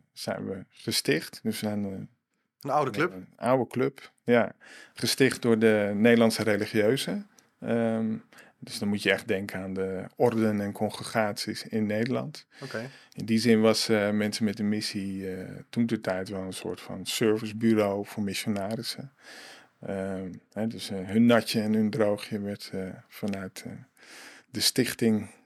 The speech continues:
Speaker 1: eh, werd die voorzien.
Speaker 2: Mhm.
Speaker 1: Hè, dus de uitzendingen werden mogelijk gemaakt. Eh, de plek waar ze landen werd, eh,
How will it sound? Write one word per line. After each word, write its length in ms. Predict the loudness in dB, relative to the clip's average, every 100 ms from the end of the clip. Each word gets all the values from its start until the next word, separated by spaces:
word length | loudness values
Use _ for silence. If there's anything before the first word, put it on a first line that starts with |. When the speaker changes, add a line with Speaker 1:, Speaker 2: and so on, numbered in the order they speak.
| -10
Speaker 1:
eh, 300 | -6 -6 -8 -10
werd 180 | -2 0
die 120 | 2 0
voorzien. 540 | 0 2 2 2 -2 -8
Speaker 2:
Mhm. 300 | -6 -4 -6
Speaker 1:
Hè, 100 | -4 -4
dus 140 | -4
de 140 | -6
uitzendingen 640 | -4 -4 -4 -4 -2 -4 -4
werden 200 | -4 -2
mogelijk 460 | 0 -2 -4 -12
gemaakt. 600 | -8 -8 -6 -8 -12 -16 -20
Eh, 120 | -14 -14 -14 -14
de 120 | -12
plek 320 | -4 2 0 0
waar 140 | -6
ze 100 | -4
landen 640 | -2 0 -2 -4 -8 -8 -10
werd, 280 | -12 -12 -12
eh, 120 | -10